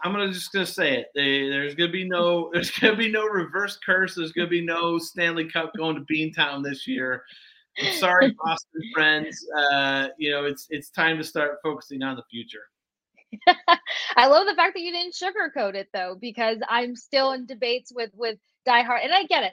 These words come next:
Speaker 2: I would say the same thing for some of the people that are freaking out about the Tampa Bay Lightning right now, but, I mean, that's just a couple, a handful of too many losses, in my opinion. Now,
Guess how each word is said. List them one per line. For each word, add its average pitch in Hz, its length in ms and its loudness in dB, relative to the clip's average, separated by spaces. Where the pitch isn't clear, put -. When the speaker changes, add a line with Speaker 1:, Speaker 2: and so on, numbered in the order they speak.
Speaker 2:
I 233 100 4
would 269 260 -6
say 277 220 -2
the 269 120 -8
same 254 300 -4
thing 247 260 -4
for 233 100 -8
some 240 180 -8
of 226 60 -10
the 226 60 -4
people 240 260 -4
that 226 100 2
are 208 200 -4
freaking 220 360 0
out 190 100 6
about 202 200 2
the 202 60 -6
Tampa 190 180 -8
Bay 202 100 0
Lightning 202 320 0
right 226 160 2
now, 247 180 0
but, 220 100 -2
I 196 80 2
mean, 202 240 -2
that's - 180 2
just 427 180 -2
a 220 120 2
couple, 226 480 2
a 208 80 2
handful 269 440 -2
of 214 120 -6
too 349 200 -2
many 254 220 0
losses, 220 580 4
in 208 120 -4
my 190 140 2
opinion. 190 440 -6
Now, 214 220 4